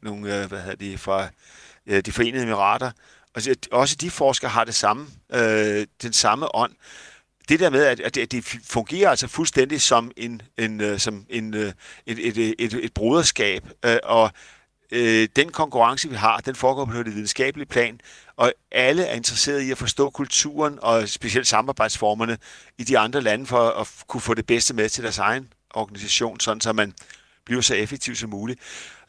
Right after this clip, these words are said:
Derfor, jeg vil sige, hvis, hvis man nogensinde skulle overveje en uddannelse, hvis man godt kan lide at rejse og komme ind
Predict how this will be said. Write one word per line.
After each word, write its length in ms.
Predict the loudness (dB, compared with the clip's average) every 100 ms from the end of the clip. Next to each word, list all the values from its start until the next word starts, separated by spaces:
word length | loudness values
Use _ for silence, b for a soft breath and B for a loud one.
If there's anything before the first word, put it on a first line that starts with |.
| 2
Derfor, 260 | 4 4
jeg 140 | 2 0
vil 100 | -4
sige, 180 | -2 -2
hvis, 200 | -2 -4
hvis 180 | -6 -4
man 120 | -2
nogensinde 360 | 0 0 -2 -4
skulle 200 | 0 4
overveje 300 | 6 6 4
en 100 | 0
uddannelse, 540 | -6 -6 -4 -8 -10 -8
hvis 140 | -2
man 120 | 2
godt 200 | 4 2
kan 140 | 0 -6
lide 180 | -4
at 60 | 0
rejse 420 | 2 2 0 -4
og 80 | -2
komme 220 | 0 -2 _ _
ind 160 | -4